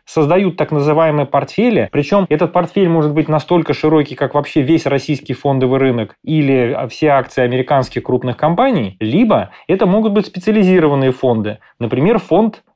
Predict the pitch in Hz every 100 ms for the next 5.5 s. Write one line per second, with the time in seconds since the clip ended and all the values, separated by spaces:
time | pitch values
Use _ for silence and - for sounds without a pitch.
0 | _ 120 131 139 139 185 214 175 131 131
1 | 175 190 151 120 113 107 110 110 - 147
2 | 202 165 131 120 117 110 110 - 117 -
3 | 185 175 160 165 170 180 190 - 185 151
4 | 127 117 110 110 117 175 196 - 240 170
5 | 143 131 120 113